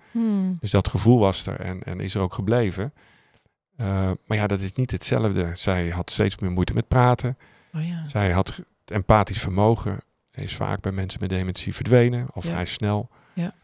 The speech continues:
Speaker 1: Oh,
Speaker 2: Eh,
Speaker 1: al vrij snel.
Speaker 2: Ja, ook al vrij snel.
Speaker 1: Ja.
Speaker 2: En, ehm, maar goed, ik was me daar dus minder van bewust. Maar op het moment dat je
Speaker 1: Mhm.
Speaker 2: dan weer opnieuw de liefde gaat zoeken.
Speaker 1: Maar dat heb je, dat is een bewuste handeling van jou geweest dan?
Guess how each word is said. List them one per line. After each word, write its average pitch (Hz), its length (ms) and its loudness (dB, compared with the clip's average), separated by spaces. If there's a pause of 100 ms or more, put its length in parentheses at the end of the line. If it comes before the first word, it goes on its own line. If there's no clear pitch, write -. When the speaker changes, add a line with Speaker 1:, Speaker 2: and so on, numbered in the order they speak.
(200)
Speaker 1:
Oh, 185 120 -2
Speaker 2:
Eh, 190 60 2
Speaker 1:
al 185 80 2
vrij 165 200 -6
snel. 160 360 -6 (200)
Speaker 2:
Ja, 117 260 6
ook 110 160 0
al 110 60 0
vrij 107 220 -6
snel. 101 440 -4
Speaker 1:
Ja. 90 80 0
Speaker 2:
En, 98 340 -4
ehm, 95 580 -2 (1600)
maar 127 160 2
goed, - 180 4
ik 104 100 0
was 120 180 0
me 110 100 -6
daar 101 180 0
dus 95 140 -4
minder 107 260 -2
van 90 160 -2
bewust. 101 440 -2
Maar 95 100 -2
op 120 100 -4
het 117 100 -2
moment 110 180 4
dat 101 200 0
je 90 420 -2 (240)
Speaker 1:
Mhm. 180 140 0 (180)
Speaker 2:
dan 101 240 2
weer 92 440 2
opnieuw 101 240 2
de 90 100 4
liefde 127 240 4
gaat 95 200 -2
zoeken. 113 380 0 (300)
Speaker 1:
Maar 180 140 0
dat 214 180 6
heb 160 160 -4
je, 147 200 -6
dat 202 200 2
is 139 100 -6
een 143 80 -8
bewuste 160 320 -6
handeling 220 420 -6
van 226 100 -6
jou 247 180 -2
geweest 151 320 -4
dan? 139 240 -4